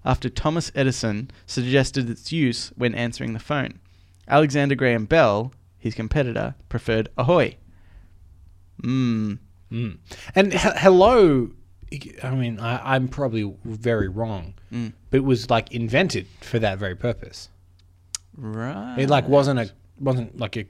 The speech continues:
Speaker 2: common word that people would say.
Speaker 1: So
Speaker 2: And I even think it's, I don't, okay, this is where I'm getting confused. I don't know whether it didn't exist prior
Speaker 1: Mm-hmm.
Speaker 2: or whether it was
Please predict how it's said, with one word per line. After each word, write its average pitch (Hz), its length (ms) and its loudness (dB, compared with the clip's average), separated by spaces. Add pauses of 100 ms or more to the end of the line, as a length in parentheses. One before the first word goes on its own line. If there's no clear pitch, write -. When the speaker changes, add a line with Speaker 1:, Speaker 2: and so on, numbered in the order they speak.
(120)
Speaker 2:
common 98 460 -2
word 110 320 0
that 98 120 -12
people 104 280 -6
would 95 160 -8
say. 98 460 -2 (100)
Speaker 1:
So - 540 -18
Speaker 2:
And 127 200 -4
I 120 160 -2
even 139 280 2
think 123 160 2
it's, - 340 -6 (760)
I - 80 0
don't, 165 400 -2
okay, 123 220 -2
this 127 160 -2
is 147 60 0
where 151 140 8
I'm 139 60 4
getting 123 160 2
confused. 104 360 -6 (300)
I 127 60 -4
don't 151 100 4
know 170 100 2
whether 147 240 4
it 123 160 -2
didn't 127 220 2
exist 110 340 -2
prior 120 520 0 (200)
Speaker 1:
Mm-hmm. 117 280 -6 (400)
Speaker 2:
or 123 120 2
whether 117 380 4
it 120 340 -4
was 113 540 -2